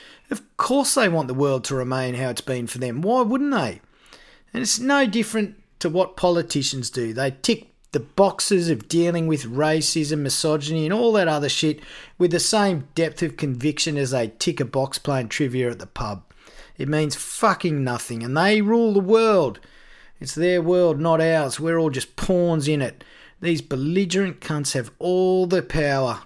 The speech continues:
not because they're the most suitable for the positions they crave or because they're extraordinarily gifted, but because they have the thick skins of a spoilt brat, superior social standing, powerful contacts, and networking connections due to their families or the days spent at elite schools.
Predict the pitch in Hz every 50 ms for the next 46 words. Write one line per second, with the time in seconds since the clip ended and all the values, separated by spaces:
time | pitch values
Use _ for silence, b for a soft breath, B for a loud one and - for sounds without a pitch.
0 | - - 202 233 226 - 214 208 226 - - 202 185 175 165 165 151 139 - -
1 | - - 196 190 185 170 165 180 165 - - 175 147 131 139 - 135 117 135 180
2 | 180 - 190 180 147 135 143 139 120 113 - - - 170 160 170 170 175 175 170
3 | 151 139 127 117 B B B B B B - 151 139 180 165 - - 151 131 123
4 | 117 - - - - 185 185 180 160 151 165 170 170 170 156 139 127 - - -
5 | 170 160 - - 180 147 139 156 135 - 131 127 - 175 - - 170 156 143 131
6 | 123 117 104 - - _ _ - 220 - - - - - - 185 180 175 165 156
7 | 151 123 120 - - - - - - - 180 180 170 147 - - - 143 151 156
8 | 147 - B B B B B B B - - 139 - - 196 208 196 185 175 147
9 | - - - 165 156 156 156 - - 156 135 - - 165 156 156 156 156 139 -
10 | - 185 180 175 - - 139 135 - 156 151 147 135 - 156 147 139 135 - B
11 | B B B B B - 127 131 135 151 165 170 143 143 165 156 147 139 - 156
12 | 139 131 - 143 143 147 143 - - 151 135 - - - 151 147 139 135 135 131
13 | 120 - - - 156 151 151 151 151 151 156 151 143 131 139 127 120 120 110 117
14 | - 139 139 143 135 127 - - - - - 151 139 135 127 120 120 117 123 131
15 | 127 120 - - - - 123 123 117 110 98 - -